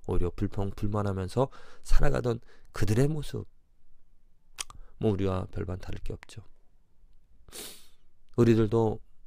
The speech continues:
하나님의 뜻을, 하나님이 원하시는 것, 하나님의 자녀로서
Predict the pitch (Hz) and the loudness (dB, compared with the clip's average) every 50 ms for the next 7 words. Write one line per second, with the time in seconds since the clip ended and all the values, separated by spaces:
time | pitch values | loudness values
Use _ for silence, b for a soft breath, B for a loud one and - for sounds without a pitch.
0 | - - - - - - - - - _ _ - - - - - - - - - | -18 -18 -18 -18 -18 -20 -20 -20 -20 _ _ -20 -20 -20 -18 -12 -8 -4 -2 0
1 | 131 123 127 127 131 - - - 135 - - - 92 87 - - - - - - | 0 2 0 0 -2 -2 -4 -6 -6 -6 -6 -6 -8 -8 -10 -14 -20 -20 -20 -20
2 | - - - - - - - - 104 98 95 98 95 90 92 95 101 98 - - | -20 -20 -20 -20 -20 -14 -10 -8 -6 -4 -4 -4 -4 -4 -4 -4 -2 -2 -4 -4
3 | 98 95 90 95 - - 98 - - - - - - - - - 101 101 92 92 | -6 -8 -10 -12 -12 -14 -16 -16 -18 -20 -20 -20 -20 -20 -12 -8 -8 -6 -4 -4
4 | 95 98 92 - 101 95 95 92 95 92 87 - - 92 87 | -4 -4 -4 -4 -4 -4 -4 -4 -6 -6 -8 -8 -8 -10 -10